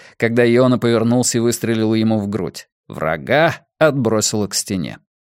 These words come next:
Йона пробежал к двери, рванул к себе автомат, прихватил дополнительный магазин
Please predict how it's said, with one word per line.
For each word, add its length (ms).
Йона 360
пробежал 480
к 60
двери, 340
рванул 440
к 60
себе 280
автомат, 580
прихватил 720
дополнительный 640
магазин 680